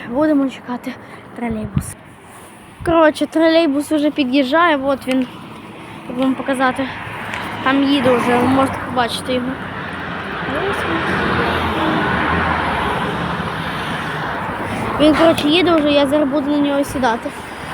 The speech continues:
А, він уже тут під нами. Все. Підносимо нашого. Це моя валідна картка, завдяки, завдяки якої я і можу подорожувати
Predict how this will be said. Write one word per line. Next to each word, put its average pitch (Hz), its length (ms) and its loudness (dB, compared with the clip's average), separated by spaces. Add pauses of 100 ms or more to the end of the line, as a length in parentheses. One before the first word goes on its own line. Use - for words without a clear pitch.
(1800)
А, 311 180 4
він 277 180 0
уже 285 160 -2
тут 254 260 -6
під 247 100 -2
нами. 247 340 -2 (1120)
Все. 233 200 -4 (1040)
Підносимо 285 420 -2
нашого. 254 360 -2 (460)
Це 330 80 4
моя 320 220 4
валідна 294 960 2
картка, 311 560 2 (480)
завдяки, 302 680 4 (160)
завдяки 269 460 2
якої 311 460 4
я 294 160 6 (400)
і 285 80 2
можу 285 400 2 (560)
подорожувати 277 800 -4